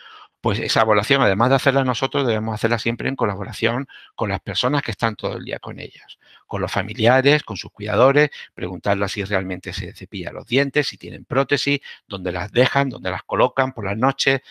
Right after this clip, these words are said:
etcétera. Reevaluarlo al mayor constantemente porque va, puede cambiar en,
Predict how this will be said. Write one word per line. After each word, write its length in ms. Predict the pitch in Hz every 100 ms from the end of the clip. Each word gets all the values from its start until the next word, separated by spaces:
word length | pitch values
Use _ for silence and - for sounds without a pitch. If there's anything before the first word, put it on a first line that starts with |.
| - -
etcétera. 520 | - 104 - - 101 _ - -
Reevaluarlo 880 | - 107 95 101 98 110 131 117 90
al 140 | 92
mayor 380 | 95 95 92 -
constantemente 880 | - 101 - 95 92 95 113 135 165
porque 260 | 135 - 98
va, 140 | 98
puede 420 | - 113 107 101
cambiar 640 | - 101 98 117 127 110 _
en, 300 | 101 95